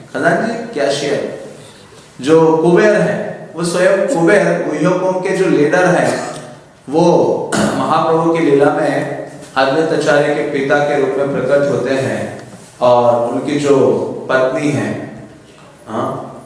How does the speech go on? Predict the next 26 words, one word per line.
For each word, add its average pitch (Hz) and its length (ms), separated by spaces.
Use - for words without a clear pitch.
कुबेर 151 360
मिश्र 131 440
की 117 420
या 113 60
कुबेर 135 420
पंडित 131 640
की, - 420
हाँ, 120 180
जिनका 127 320
नाम 127 240
है 120 180
नाभा 117 480
देवी। 107 240
तो 170 140
ऐसे, 175 360
अ, 139 240
वारेंद्र 170 500
ब्राह्मण 151 500
परिवार 135 600
में 143 280
अद्वैत 131 460
आचार्य 123 320
का 123 220
जन्म 127 320
होता 127 360
है। - 380